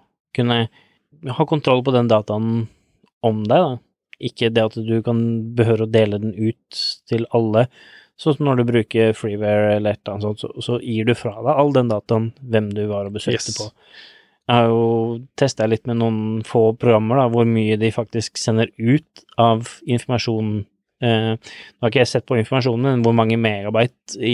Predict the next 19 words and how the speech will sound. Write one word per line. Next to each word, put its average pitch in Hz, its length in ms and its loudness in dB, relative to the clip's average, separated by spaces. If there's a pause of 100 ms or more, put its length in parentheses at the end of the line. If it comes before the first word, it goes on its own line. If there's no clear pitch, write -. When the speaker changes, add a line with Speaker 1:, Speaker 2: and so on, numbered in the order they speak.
Speaker 1:
i 113 200 -4 (280)
timen 123 540 2 (640)
en 120 80 2
applikasjon 120 480 0
sender 117 320 0
ut 120 400 0
til 120 160 2
sine 110 380 0 (340)
uten 113 300 0
at 104 80 -6
du - 100 0
bruker 107 320 0
den. 180 140 0 (260)
Speaker 2:
Mhm. 113 300 4 (340)
Speaker 1:
Eh, 117 320 4
sånn 117 220 -2
som 113 160 0 (260)
for 113 160 -2
eksempel 107 320 -6